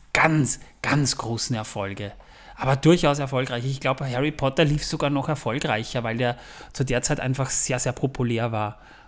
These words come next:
Und, äh, Harry Potter war ja damals wirklich schon Teil der Popkultur, nur in Buchform wohlgemerkt. Und der Herr der Ringe war,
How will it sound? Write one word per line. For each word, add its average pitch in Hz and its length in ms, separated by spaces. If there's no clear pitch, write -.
Und, 127 460
äh, 117 40
Harry 117 760
Potter 127 300
war 120 120
ja 120 100
damals 117 360
wirklich 123 220
schon 117 420
Teil 117 200
der 123 140
Popkultur, 127 720
nur 147 160
in 139 220
Buchform 123 640
wohlgemerkt. 120 640
Und 156 240
der 147 60
Herr 139 180
der 156 160
Ringe 147 320
war, 139 380